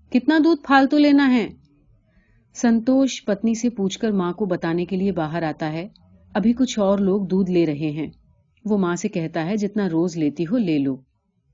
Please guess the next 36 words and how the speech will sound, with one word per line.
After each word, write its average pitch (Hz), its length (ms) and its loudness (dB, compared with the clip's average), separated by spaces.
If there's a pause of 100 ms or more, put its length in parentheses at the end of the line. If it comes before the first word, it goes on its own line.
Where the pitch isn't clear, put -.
(160)
"کاکا، 165 440 -4 (400)
ہم 285 180 4
تو 302 60 0
ایک 285 220 2
پاو 220 240 4
ہی 190 140 0
روز 170 220 0
لیتے 160 280 0
ہیں، 208 160 0 (340)
دو 269 240 6
ٹائم 240 260 2
کی 240 120 0
چائے 220 300 2
ہی 208 120 2
تو 202 100 -2
بنانی 170 380 2
ہوتی 240 340 0
ہے۔" 151 80 -4 (1080)
لڑکا 254 300 4
یہ 277 160 4
بتاتے 202 440 0
ہوئے 196 280 2
کہ 233 120 -2
مینو 208 320 2
کے 233 140 0
لیے 190 200 0
دو 196 240 2
کلو 202 280 0
دودھ 180 260 -2
لے 156 180 0
لو، 147 180 -2
کہیں 214 380 0
قصوروار 196 540 -2
محسوس 165 440 -4
کرتا 156 360 -6
ہے۔ 151 140 -10